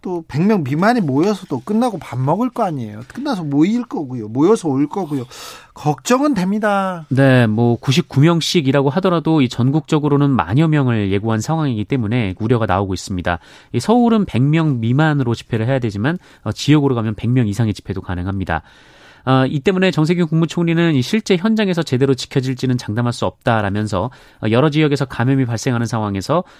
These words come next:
Speaker 2: 어, 동시다발적인 집회는 코로나 대규모 확산의 도화선이 되기에 충분하다라고 지적했습니다. 어, 이낙연 더불어민주-, 더불어민주당 대표도 이 방역에 보수와 진보가 따로 있지 않다라면서,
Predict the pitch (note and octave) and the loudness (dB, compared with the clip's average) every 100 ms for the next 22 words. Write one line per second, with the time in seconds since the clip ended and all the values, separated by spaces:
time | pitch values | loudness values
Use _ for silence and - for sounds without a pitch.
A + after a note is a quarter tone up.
0 | _ A2 - D3 - G#2+ C#3+ D3+ C#3 B2 | _ -4 0 0 0 0 0 0 -2 -2
1 | - - A2 C3+ F3+ - G3+ G3+ F3+ E3 | -4 -4 0 0 -2 -2 -2 2 2 2
2 | D#3 - A2 C#3 C3 B2+ - C#3+ B2 A2 | 0 -2 -2 0 0 -2 -4 -4 -2 -2
3 | A#2+ B2+ A2+ G#2 F#2+ - F3+ D#3+ A2 F#2 | 0 0 -2 -2 -4 -4 -6 -4 -2 -2
4 | F2 - - A#2 G2 - - - B2 A2 | -4 -10 -8 -2 -2 -4 -6 -4 -4 -4
5 | F2+ F2 - _ - - - - - C3+ | -2 -2 -4 _ -20 -20 -20 -20 -6 0
6 | C#3 D#3+ G3+ G3 G3 E3 D#3 E3 D#3 - | 2 2 2 2 2 2 0 0 -2 0
7 | C#3 E3+ D#3 - C#3 A#2 - B2+ A2+ D#3 | 2 2 0 -2 -2 -2 -2 0 0 0
8 | A#2+ A2+ - C#3+ D3 C#3+ B2 B2 D3+ C#3 | -4 -6 0 0 2 0 2 2 2 0
9 | C3 A#2 B2+ F3 D#3+ B2 B2 G2+ F2 A#2+ | 0 0 0 2 0 0 -2 -2 0 0
10 | G2+ G#2+ G#2+ F#2+ A2+ | 0 0 0 0 -2